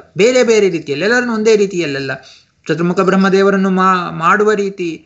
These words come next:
ನಡೆಸುವ ರೀತಿ ಒಂದು ವಿಧವಾಗಿದ್ದರೆ ರುದ್ರದೇವರನ್ನು ಮಾಡುವುದು, ನಡೆಸುವ ರೀತಿ ಇನ್ನೊಂದು. ಈ ವಿಧವಾಗಿ ಪ್ರತಿಯೊಂದು ಜೀವರಾಶಿಯನ್ನು,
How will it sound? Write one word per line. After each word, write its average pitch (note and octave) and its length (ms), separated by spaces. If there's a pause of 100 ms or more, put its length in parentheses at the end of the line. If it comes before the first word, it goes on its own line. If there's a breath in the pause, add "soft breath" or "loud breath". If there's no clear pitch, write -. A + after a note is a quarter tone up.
(100)
ನಡೆಸುವ E3+ 360
ರೀತಿ G3 320
ಒಂದು G3+ 260
ವಿಧವಾಗಿದ್ದರೆ D#3+ 960 (100)
ರುದ್ರದೇವರನ್ನು G3+ 580
ಮಾಡುವುದು, F#3 460
ನಡೆಸುವ F#3 280
ರೀತಿ F3 240
ಇನ್ನೊಂದು. E3+ 400
ಈ F#3 220
ವಿಧವಾಗಿ G3 360
ಪ್ರತಿಯೊಂದು G#3+ 560
ಜೀವರಾಶಿಯನ್ನು, E3+ 1080